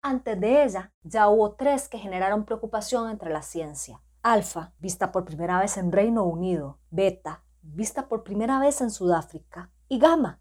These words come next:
vista por primera vez en Brasil y en Japón. Pero con Delta hay cosas que han llamado la atención más allá para varios especialistas. Dentro de estas está una mayor transmisibilidad del virus.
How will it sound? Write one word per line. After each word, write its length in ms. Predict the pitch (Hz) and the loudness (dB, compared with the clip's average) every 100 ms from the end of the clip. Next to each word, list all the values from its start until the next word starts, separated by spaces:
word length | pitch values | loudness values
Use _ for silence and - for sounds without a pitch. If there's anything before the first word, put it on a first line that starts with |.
| - | -4
vista 520 | 180 277 - 294 - | 0 2 0 -8 -4
por 140 | 233 | -4
primera 360 | 226 202 208 240 | 0 0 4 6
vez 220 | 233 240 | 4 4
en 120 | 262 | 2
Brasil 580 | 220 170 - 254 254 - | 4 2 2 2 2 0
y 120 | - 202 | -4 -4
en 100 | 180 | -2
Japón. 520 | 156 - 147 131 - _ | -6 -8 -14 -14 -18 _
Pero 160 | 320 320 | 4 6
con 200 | 320 311 | 6 4
Delta 500 | 359 349 - 233 233 _ | 6 4 2 -6 -6 _
hay 120 | 262 | -8
cosas 400 | - 285 302 294 | -4 -4 -2 -4
que 120 | 262 | -2
han 200 | 233 262 | 0 2
llamado 380 | 269 254 226 226 | 2 2 2 2
la 100 | 226 | 2
atención 680 | 196 185 175 180 233 233 - _ - | -2 -6 -6 -2 0 -2 -8 _ -8
más 340 | 220 285 302 | -2 -2 0
allá 340 | 311 247 349 - | 2 2 0 -4
para 260 | - 214 185 | -2 0 2
varios 560 | 185 180 180 180 - _ _ - | 0 0 -2 -4 -12 _ _ -14
especialistas. 920 | - 180 214 285 302 - - - - | -10 -4 0 0 -2 -8 -12 -14 -16
Dentro 460 | - 226 233 226 214 | -2 2 2 2 0
de 200 | 202 214 | 2 2
estas 300 | 220 - 285 | 0 -2 -4
está 440 | 254 - 214 220 - | -4 0 0 0 -2
una 180 | 202 | -2
mayor 380 | 208 190 175 233 | 0 0 2 2
transmisibilidad 1000 | - 262 226 208 269 - 247 208 190 180 | 2 -2 -2 0 0 0 0 0 2 2
del 180 | 175 180 | 2 0
virus. 560 | 175 269 233 208 - | 2 2 2 -2 -8